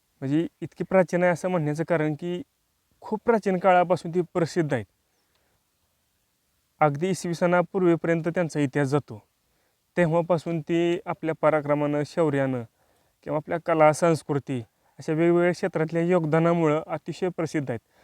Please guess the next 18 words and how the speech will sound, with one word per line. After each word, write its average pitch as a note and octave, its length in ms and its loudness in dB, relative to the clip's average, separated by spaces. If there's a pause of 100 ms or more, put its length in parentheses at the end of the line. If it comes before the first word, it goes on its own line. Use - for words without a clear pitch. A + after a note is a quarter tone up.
(180)
पण F3 160 -14
त्यामध्ये F#3 380 2
सिसोदिया D#3+ 520 2
असतील, C3 400 -6 (840)
शिलाहार D#3 420 6
असतील, C3+ 440 -6 (580)
कदंब D#3+ 360 4
असतील, C#3 420 -4 (600)
पल्लव E3 400 4
असतील, B2+ 480 -12 (380)
निकुंभ D#3+ 500 0
असतील, C3 480 -2 (400)
परमार D#3+ 380 2
असतील, B2+ 420 -2 (520)
अशी D3 240 -6
बरीचशी F#3+ 480 0
प्राचीन F#3 600 -2 (840)
कुळं E3+ 280 6